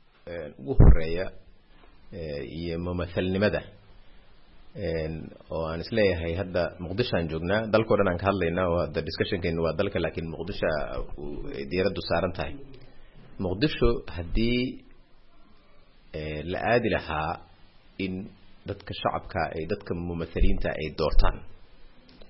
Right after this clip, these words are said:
Oo sida uu Makaraan yiri, waa, ee, dad, ee, council waaye. Councilka haddii laga dhabeeyo oo dadkii la soo doorto, ee, yacni dowladdii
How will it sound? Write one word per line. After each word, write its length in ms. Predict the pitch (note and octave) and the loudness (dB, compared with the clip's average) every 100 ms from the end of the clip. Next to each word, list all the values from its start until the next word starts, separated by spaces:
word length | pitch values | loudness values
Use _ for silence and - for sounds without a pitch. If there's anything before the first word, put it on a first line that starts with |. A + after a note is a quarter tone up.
| - | -10
Oo 760 | E2 D2+ D2 D#2 D#2 D2+ D2 | -4 -2 -2 -2 -2 -4 -6
sida 320 | E2+ F#2 D#2+ D2+ | -2 0 2 0
uu 180 | D2+ D#2+ | 0 -2
Makaraan 400 | E2+ G#2+ E2+ D#2+ | -2 0 2 0
yiri, 320 | D#2 D#2+ D#2+ D#2 C#2 | -2 -2 -2 -2 -4
waa, 640 | C2 C#2+ C2+ C2+ C2 A#1+ - - - - - - - - | -2 0 0 0 -2 -2 -6 -12 -20 -20 -20 -20 -20 -10
ee, 380 | F#2+ D2 C#2 C2+ | -4 -2 -2 -4
dad, 220 | - F#2+ D#2 D2 - - - - - - | 0 0 0 -10 -16 -20 -20 -20 -16 -14
ee, 200 | - C2 B1+ | -6 -6 -6
council 440 | - A#2 B2 G2+ E2 | 2 2 4 4 4
waaye. 280 | C#2 A1+ - - - - - - - | 4 0 -4 -14 -20 -20 -20 -20 -14
Councilka 500 | - A2 B2 A2+ G2 | -2 2 4 2 0
haddii 240 | E2+ F2+ G2 | -2 2 4
laga 160 | F2+ G2 | 4 2
dhabeeyo 400 | C#2 C#2 A#1 - - - | 0 -2 -4 -6 -12 -12
oo 120 | - | -4
dadkii 300 | F#2+ - D2+ | -2 -2 -4
la 80 | C#2+ | -4
soo 200 | - E2 | 0 -2
doorto, 360 | - C2+ - - - - - - - - - - - - - - - - - - - - - | 0 -2 4 6 8 6 4 -2 -14 -18 -18 -16 -16 -20 -20 -20 -20 -20 -20 -20 -20 -20 -18
ee, 220 | - F2 D#2+ - - | -10 -6 -6 -10 -12
yacni 280 | - G2 F#2+ | -4 -2 -2
dowladdii 580 | E2+ G#2+ A2+ C3 A#2 B2 | 0 0 2 0 2 2